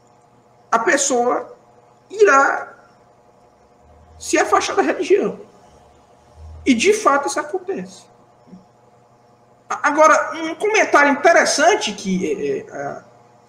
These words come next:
a Renata falou, assim, exatamente, Weber, eu, tudo é orgulho. Ele, o,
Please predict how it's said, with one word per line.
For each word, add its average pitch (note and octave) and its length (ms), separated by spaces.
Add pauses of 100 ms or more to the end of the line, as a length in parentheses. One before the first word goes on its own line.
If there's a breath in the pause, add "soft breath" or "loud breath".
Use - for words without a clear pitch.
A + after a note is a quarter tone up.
(1000)
a A#3+ 100
Renata F#3 460
falou, A3+ 760 (760)
assim, D4 200
exatamente, A#4 680
Weber, F#3 380
eu, - 400
tudo F#4 240
é F#4 160
orgulho. C#4 800
Ele, D4+ 480
o, E3+ 400